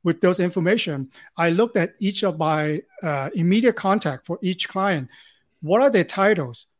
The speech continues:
What is it that they actually do? And then answering my marketing question, "Where did they find us?" I think that's a, a golden question. Where did they find us? You know, what kind of publication or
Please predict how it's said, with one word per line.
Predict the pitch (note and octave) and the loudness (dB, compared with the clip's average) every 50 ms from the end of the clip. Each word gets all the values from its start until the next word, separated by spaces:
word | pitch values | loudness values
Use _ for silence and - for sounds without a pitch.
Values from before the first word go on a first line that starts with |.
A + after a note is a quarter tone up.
| _ | _
What | - D#3 F#3 G#3 | -2 0 2 2
is | A3 G#3 A3 | 2 2 2
it | G#3+ G#3+ G#3+ - | 0 -2 0 0
that | F#3 E3+ G3 F3 E3 F3 - | 0 0 0 -2 -6 -4 -2
they | E3+ D#3 | 0 0
actually | D#3+ E3 - - F#3+ E3 D3 | 0 0 -2 -2 -4 -4 -4
do? | C3 F3 A3+ A#3+ F#3 C#3+ - _ _ _ _ _ - | -2 -2 0 0 0 0 -2 _ _ _ _ _ -4
And | F3+ F3 F3+ E3+ | -2 0 2 2
then | F#3 F#3+ G3 G3 G#3 G#3 - - | 2 2 2 0 -2 -4 -6 -4
answering | G3 G#3 C4 C#4+ - - B3 G3+ F3+ F3 | 0 0 0 0 0 0 2 2 2 2
my | D#3+ D#3+ D#3+ D#3+ D#3+ D#3 E3+ | 2 2 2 2 2 0 0
marketing | G3 E3 E3 G3 F#3+ G#3 F3 E3+ | 0 0 0 0 0 0 -2 -2
question, | D3 - G#3 A#3 A#3 - F#3+ D#3 C#3+ C#3 - - - _ _ _ _ _ _ _ _ - | 0 0 0 0 2 0 -2 -4 -4 -6 -10 -14 -20 _ _ _ _ _ _ _ _ -12
"Where | D#3 C#3 D#3 F#3 G#3+ B3+ C#4 | -6 0 2 4 4 4 4
did | C4+ C4+ G#3 D#3+ | 2 0 0 2
they | F#3 F3 | 2 2
find | E3+ E3+ - F3 E3 G3 C4 B3+ F3+ | 2 0 -2 -2 0 2 2 2 0
us?" | C#3 A#2+ - - - | -2 -4 -8 -8 -6
I | D3+ | -6
think | D3+ A3+ G3+ F#3+ - | -4 -4 -4 -2 2
that's | F#3 F3+ G3 - | 2 2 2 2
a, | F#3+ E3+ D3+ D#3 - | 0 0 0 -2 -4
a | - D#3 D3+ | -6 -6 -4
golden | - - F#3 F#3+ F3+ D#3 | -2 0 2 2 2 0
question. | - - F#3+ D#3+ - C#3 B2+ B2 | 0 0 -2 -2 -2 -6 -8 -4
Where | C#3+ E3 F#3+ A#3 | 0 0 0 0
did | G3+ E3+ | 0 -2
they | - F3+ E3 | -2 -2 -2
find | D3 - F3+ F3 G3+ G3 D3 | -2 -2 -2 -2 -2 -2 -4
us? | B2 A2+ - - - _ _ _ - _ _ _ _ | -6 -8 -14 -18 -18 _ _ _ -20 _ _ _ _
You | - E3 | -2 -2
know, | D#3 | -2
what | D3 C#3 F3+ G#3+ G#3 | 0 0 -2 -2 -2
kind | - G3+ A3+ G#3+ | -2 -2 0 0
of | F#3+ - - | 0 0 0
publication | - G3+ G3+ - G3+ - - G3 A#3+ A#3 - F3 D3+ C#3+ | -2 -2 -2 -4 -6 -2 0 0 0 0 0 -4 -4 -2
or | D3 C#3 | -4 -6